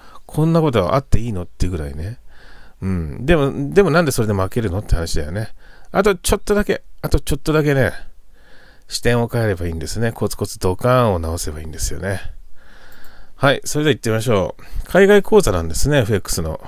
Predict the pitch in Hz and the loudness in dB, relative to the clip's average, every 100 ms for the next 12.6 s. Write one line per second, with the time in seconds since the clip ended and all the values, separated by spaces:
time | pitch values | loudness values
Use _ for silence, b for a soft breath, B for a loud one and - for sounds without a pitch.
0 | B B B B - B B B B B | B B B B -12 B B B B B
1 | B - - 160 - 151 147 147 - - | B -2 4 4 4 2 2 0 0 0
2 | 147 156 147 143 - 95 - - B - | 2 2 2 2 2 2 2 -2 B 0
3 | 113 120 120 127 117 92 76 80 - 95 | 0 2 2 2 2 0 -4 -2 -2 -2
4 | 95 - - - - - - b b b | -4 -6 -8 -6 -8 -10 -8 b b b
5 | b b b - - 139 135 131 120 143 | b b b -4 2 6 6 4 0 0
6 | 139 139 131 - 113 - - - - 135 | 2 4 4 2 0 -2 -4 4 8 8
7 | 101 82 - 92 107 104 104 98 98 92 | 4 0 -2 0 0 0 0 -2 -4 -2
8 | 90 87 87 90 92 - - 101 - 110 | -2 0 0 0 0 -2 -2 2 4 4
9 | 98 - 82 - 95 - - - - - | 2 -2 -4 -4 -6 -4 -4 -4 -4 -6
10 | - B B B B - 107 - - 107 | -8 B B B B -4 -2 0 4 4
11 | 92 82 85 117 127 - - - 95 95 | 4 0 0 2 2 0 -6 -2 2 2
12 | 92 87 87 87 82 | 2 0 0 2 2